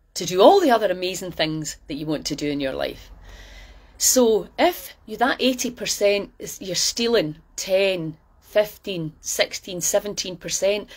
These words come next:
it just, just doesn't leave you with very much energy to do all the other amazing things, i e raising kids, cooking for kids,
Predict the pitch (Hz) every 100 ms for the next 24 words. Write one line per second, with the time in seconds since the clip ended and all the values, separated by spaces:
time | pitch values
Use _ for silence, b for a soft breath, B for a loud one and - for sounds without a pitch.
0 | B B - 339 - - 480 - 220 220
1 | 175 190 226 175 160 165 160 151 151 -
2 | - 202 277 269 - - B B B -
3 | - 202 180 175 170 165 165 160 160 156
4 | 160 220 233 170 - - 175 165 170 170
5 | 160 170 160 156 156 254 403 - - -
6 | B B B B B B B B _ -
7 | 359 359 370 294 277 180 151 - -